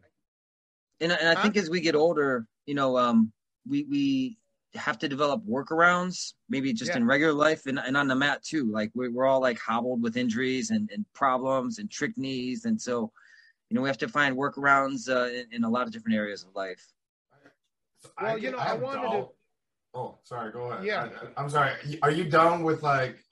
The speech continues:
Speaker 3: all, listen, you keep going, I'm not gonna be able to make fun of you ever again.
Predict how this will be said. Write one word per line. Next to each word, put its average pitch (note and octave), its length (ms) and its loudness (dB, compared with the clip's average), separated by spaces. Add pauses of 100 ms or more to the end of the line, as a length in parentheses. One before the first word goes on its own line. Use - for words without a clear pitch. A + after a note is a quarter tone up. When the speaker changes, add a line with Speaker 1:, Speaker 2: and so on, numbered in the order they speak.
Speaker 3:
all, C#3+ 400 6 (380)
listen, A#2+ 320 -6 (680)
you G3+ 120 -2
keep C4+ 200 0
going, F#3+ 340 6
I'm D3 160 4
not E3 260 4
gonna D#3 160 0
be C#3+ 100 -2
able C#3+ 120 2
to C#3 80 0
make C3+ 220 -2
fun C#3 180 -4
of A2+ 100 -6
you A2 120 -4
ever A#2+ 320 0
again. G#2 360 -6